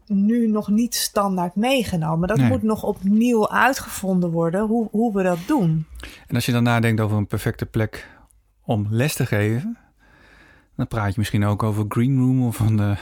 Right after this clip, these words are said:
Speaker 2: een ruimte waar je dat soort dingen kan voorbereiden of kan maken.
Speaker 1: Ja, en dat, dat hoor je nu dus van heel veel docenten die, die, ehm, echt heel erg moeten wennen aan deze manier van onderwijs geven.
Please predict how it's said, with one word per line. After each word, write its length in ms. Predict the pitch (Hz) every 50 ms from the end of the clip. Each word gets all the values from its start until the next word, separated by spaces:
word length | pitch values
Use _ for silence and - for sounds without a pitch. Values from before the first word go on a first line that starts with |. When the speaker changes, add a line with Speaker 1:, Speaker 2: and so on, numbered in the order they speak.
| - -
Speaker 2:
een 140 | - 127 110
ruimte 300 | 120 123 123 120 110 117
waar 200 | 110 113 113 113
je 60 | 113 107
dat 160 | 117 113 -
soort 180 | - 113 113 107
dingen 360 | 110 110 110 113 117 135 - _ _ _ _ - - _ -
kan 140 | - 117 -
voorbereiden 500 | - 123 120 117 123 120 120 120 117 113
of 40 | -
kan 280 | - 120 117 113 113 110
maken. 380 | 107 113 120 139 - - 254 - _ _ _
Speaker 1:
Ja, 220 | - 247 226 156 147
en 60 | 160
dat, 140 | 180 208 208 -
dat 260 | 202 180 214 226 214
hoor 240 | 202 196 196 190 185
je 140 | 190 185 175
nu 240 | 175 175 185 220 240
dus 220 | 220 190 175 -
van 140 | - 185 175
heel 240 | 175 180 185 185 175
veel 180 | - 185 180 170
docenten 680 | 175 180 170 - - 240 269 269 220 - 165 175 190
die, 180 | 202 202 196 170 170
die, 540 | 180 170 180 180 175 175 175 170 - - - - _ -
ehm, 380 | - 185 180 175 175 175 170 175 - _ -
echt 300 | - 226 214 - - - -
heel 420 | 156 156 175 208 226 226 208 185
erg 140 | 175 175 -
moeten 300 | 190 185 185 - 185 170
wennen 260 | 180 175 175 180 180
aan 160 | 175 180 175
deze 300 | 180 185 180 185 180 185
manier 240 | 185 185 190 190 190
van 180 | - 196 190 202
onderwijs 580 | 226 254 262 277 247 202 170 165 170 165 -
geven. 540 | - - 170 170 170 165 - - 165 165